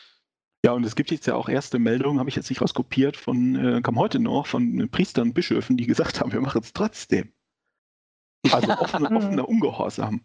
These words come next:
Speaker 3: Mhm.
Speaker 1: Das führt jetzt dazu, äh, entweder, ähm,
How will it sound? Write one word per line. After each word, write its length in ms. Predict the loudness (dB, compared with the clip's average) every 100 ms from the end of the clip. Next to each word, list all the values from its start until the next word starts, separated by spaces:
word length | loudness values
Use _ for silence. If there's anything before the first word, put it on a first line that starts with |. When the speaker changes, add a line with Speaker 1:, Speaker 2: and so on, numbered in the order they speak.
| _
Speaker 3:
Mhm. 260 | 0 0 -6 -10 -2
Speaker 1:
Das 240 | 0 2
führt 200 | 0 -2
jetzt 160 | -2 -2
dazu, 360 | -2 0 0
äh, 220 | 2 0 0
entweder, 600 | -2 0 0 0 0 -2 _ _ _ _ 0
ähm, 480 | 0 2 -2 -6